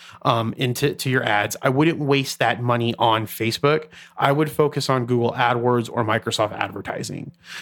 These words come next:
Uh, the good thing about Google, Google's minimum is a dollar twenty-five a day,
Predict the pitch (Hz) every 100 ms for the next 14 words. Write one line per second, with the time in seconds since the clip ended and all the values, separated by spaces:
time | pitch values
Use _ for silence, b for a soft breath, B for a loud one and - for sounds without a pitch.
0 | B 151 127 135 135 160 180 170 160 135
1 | 135 131 127 123 131 139 139 127 131 123
2 | 123 120 120 110 107 110 117 - 120 117
3 | 120 110 107 110 127